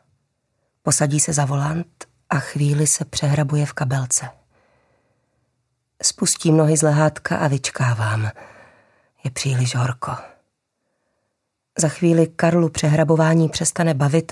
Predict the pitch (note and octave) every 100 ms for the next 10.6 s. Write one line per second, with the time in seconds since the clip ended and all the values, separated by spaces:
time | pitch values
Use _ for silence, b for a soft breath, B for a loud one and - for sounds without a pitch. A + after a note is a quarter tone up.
0 | - C#3 - D#3 D#3 D3+ - C#3+ D3+ D3+
1 | D3+ C#3+ D3+ C#3+ C3 A2+ G#2+ - - B
2 | B B B - C3+ C3 B2+ B2+ B2 C#3
3 | - C3+ C3 - C#3 B2 C3+ B2+ - B
4 | B B B - - D3 B2+ C3+ C3+ C3
5 | - B2+ - C#3+ C3+ C3+ B2 C3 C3 C#3
6 | C#3+ C#3+ B B B B B _ - F3+
7 | C#3+ C3+ C#3 C3+ C#3+ C#3 C3 _ D3+ -
8 | D3 C#3 C#3 C#3 C3+ C3 B B B B
9 | B _ _ _ _ - C#3 B2 - -
10 | C#3 C#3+ C3+ C3 B2 B2